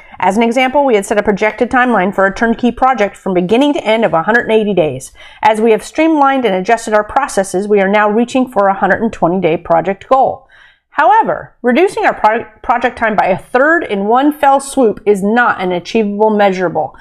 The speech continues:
so we want to aim for a hundred and seventy day goal completion. When we achieve that,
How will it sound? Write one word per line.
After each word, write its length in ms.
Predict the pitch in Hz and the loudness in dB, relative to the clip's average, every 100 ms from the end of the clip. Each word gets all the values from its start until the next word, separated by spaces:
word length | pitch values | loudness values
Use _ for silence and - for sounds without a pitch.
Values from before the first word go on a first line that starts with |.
| - _ | -20 _
so 140 | - 214 | -2 0
we 100 | 226 | 2
want 240 | 285 370 | 2 0
to 60 | 262 | 0
aim 200 | 277 277 | -2 0
for 120 | 196 | 0
a 100 | 180 | 0
hundred 280 | 294 330 247 | 0 -2 -2
and 120 | 240 | -2
seventy 240 | 202 196 | 0 0
day 220 | 175 175 | 2 0
goal 200 | 175 170 | 2 0
completion. 600 | 165 220 254 262 156 104 - _ _ - | 0 0 0 0 -4 -12 -16 _ _ -4
When 160 | 202 | 0
we 100 | 190 | 0
achieve 340 | 175 - 180 170 | -2 -2 -2 0
that, 300 | 220 339 | 0 -2